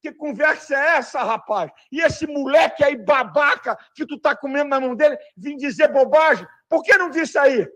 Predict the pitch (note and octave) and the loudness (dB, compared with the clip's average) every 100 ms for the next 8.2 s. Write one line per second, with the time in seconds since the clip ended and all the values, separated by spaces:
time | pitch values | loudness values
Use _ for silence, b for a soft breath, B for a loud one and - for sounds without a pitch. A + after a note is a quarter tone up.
0 | _ _ _ _ _ _ - A#3+ G3 - | _ _ _ _ _ _ 0 0 0 2
1 | C4+ A#3+ C4+ C#4 C#4 - C4+ - B3 A3 | 2 6 4 4 0 4 2 2 -2 4
2 | B3+ G3 A#2+ - _ _ _ _ - A#3+ | 6 4 0 -16 _ _ _ _ -2 -2
3 | G#3+ - D4 G3+ D#4+ D4+ C#4 - D4+ D4 | 0 2 4 6 4 4 2 4 0 2
4 | C#4 - - C#4+ B3 D3+ - _ _ _ | 0 -2 -6 0 0 -2 -14 _ _ _
5 | _ _ _ _ _ _ _ - E4 E4+ | _ _ _ _ _ _ _ 0 2 2
6 | A#3 - - _ _ _ _ C4+ C#4+ D4 | 0 -10 -20 _ _ _ _ -6 -2 0
7 | C4 - E4 D4 D4 D#4+ C4 G3+ D#4+ D#4 | 0 0 0 0 0 0 0 -2 0 2
8 | A3 D3+ | 0 -8